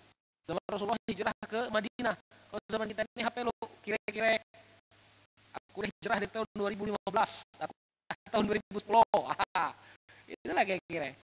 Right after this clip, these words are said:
stylenya. Ya. <clears throat> Aqdamuhum hijrah, kata Rasulullah sallallahu alaihi wasallam. Ya. Jadi, itu standar.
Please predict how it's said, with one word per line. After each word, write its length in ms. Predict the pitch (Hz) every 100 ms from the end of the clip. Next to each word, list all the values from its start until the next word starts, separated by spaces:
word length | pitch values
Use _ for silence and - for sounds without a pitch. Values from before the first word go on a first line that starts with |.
| - -
stylenya. 680 | 214 - - 156 151 - - - - _ -
Ya. 220 | - 156 - 202 - - _ -
<clears throat> 920 | - 202 - - - - _ - - 151
Aqdamuhum 540 | - - 226 233 226 -
hijrah, 240 | 226 185 127
kata 460 | - - - -
Rasulullah 320 | 156 156 156 -
sallallahu 240 | 131 120
alaihi 80 | -
wasallam. 20 | _ - - - - - - _ 135
Ya. 140 | 139 - _ - _ _ _ _ - _ - - _ -
Jadi, 160 | - 220 - - - - - -
itu 140 | - 247
standar. 400 | - - 185 165